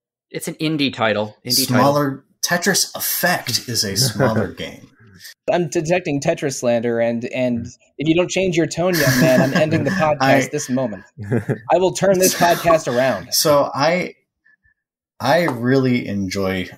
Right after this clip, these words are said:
Speaker 2: um, Tetris Effect. I think you know, to, to other panelists' dismay, it's, I think, the only version of Tetris that I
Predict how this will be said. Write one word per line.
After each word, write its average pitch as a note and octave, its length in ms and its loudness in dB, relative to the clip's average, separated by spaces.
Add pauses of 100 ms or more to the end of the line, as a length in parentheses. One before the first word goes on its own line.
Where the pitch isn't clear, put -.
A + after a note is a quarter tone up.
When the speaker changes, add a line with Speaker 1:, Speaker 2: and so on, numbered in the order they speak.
Speaker 2:
um, F2+ 400 -6
Tetris - 380 -2
Effect. - 560 -4
I A2 140 0
think D3 520 -4 (440)
you F2+ 100 -12
know, D#2+ 320 -10 (140)
to, F#2 260 -4 (140)
to F2+ 380 -6 (460)
other C3+ 260 2
panelists' A#2 600 -2
dismay, G#2 640 -4
it's, - 300 -8 (220)
I B2+ 100 0
think, G3 320 -2
the B2+ 180 -6
only D3 300 2
version C3+ 320 0
of A2+ 120 -6
Tetris B2+ 460 -2
that G#2 120 0
I G2+ 300 0